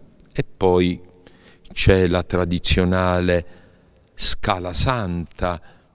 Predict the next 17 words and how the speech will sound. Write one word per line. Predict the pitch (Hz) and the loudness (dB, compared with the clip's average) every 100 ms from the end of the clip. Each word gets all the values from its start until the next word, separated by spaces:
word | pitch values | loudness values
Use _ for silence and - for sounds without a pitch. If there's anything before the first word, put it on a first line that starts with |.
| _ - | _ -4
i | 95 | -4
canti | - 95 95 87 95 90 | 0 0 0 2 2 2
tradizionali | - 90 85 82 - 90 90 95 90 87 90 87 80 | -2 -2 -4 -4 -2 0 0 -2 -2 -2 -4 -4 -2
del | 98 104 | -2 -2
popolo | 139 139 101 - 92 90 80 - | 0 2 2 0 0 2 -2 -6
e | - | -8
poi | - 95 90 90 - - - - | -2 0 2 0 -6 -18 -20 -10
la | 92 95 | -2 0
messa | 95 90 - 92 | 2 2 2 0
di | 87 | 0
mezzanotte, | 90 92 82 127 107 82 - - - 123 - - - - - - | 0 0 0 -2 -2 -6 -10 -6 0 0 0 -14 -20 -20 -20 -10
con | - 95 | -2 2
la | 98 | 2
quale | - 87 90 90 | 0 -2 0 -2
apriremo | - 90 82 90 87 87 90 - | -2 -2 0 0 0 -2 -4 0
l'adorazione | 95 92 95 92 90 - 98 87 90 | 2 2 0 0 -2 0 2 2 2
notturna | 123 - - 87 82 85 90 92 | 0 -2 -2 -2 -2 -2 -2 -2